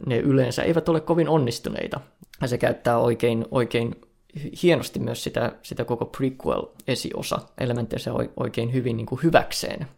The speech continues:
että monissa esiosissa tietysti on aina se ongelma, että no, sä tiedät, mihin tää on menossa. Jos oot nähnyt jo sen alkuperäisen, niin tässä ei ole niin kuin mitään, se, mitään yllätyksiä. Better Call Saul kä-,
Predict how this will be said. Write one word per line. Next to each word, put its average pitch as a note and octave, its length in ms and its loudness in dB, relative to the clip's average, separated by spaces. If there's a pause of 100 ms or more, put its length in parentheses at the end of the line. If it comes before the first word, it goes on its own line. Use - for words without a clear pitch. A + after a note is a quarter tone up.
(260)
että - 240 -6 (1300)
monissa B2+ 400 0
esiosissa B2 600 0
tietysti - 380 -4
on B2+ 100 0
aina B2+ 200 0
se B2+ 120 0
ongelma, B2 380 2
että - 280 -4 (100)
no, A#2 220 0
sä C#3 120 -6
tiedät, B2 360 4
mihin B2 200 -2
tää A#2 100 4
on B2 100 0
menossa. - 480 -2 (460)
Jos - 200 -6
oot B2 120 -2
nähnyt A#2+ 280 0
jo A#2 120 -2
sen - 160 -2
alkuperäisen, B2 640 0
niin A#2+ 220 -6 (1040)
tässä - 240 0
ei B2+ 40 0
ole B2+ 100 -2
niin A#2+ 120 -4
kuin - 100 -8
mitään, B2 280 -2
se, - 300 -8 (840)
mitään B2 280 2
yllätyksiä. - 640 2 (580)
Better B2 240 2
Call A#2 220 0
Saul B2 280 0
kä-, A#2+ 300 -2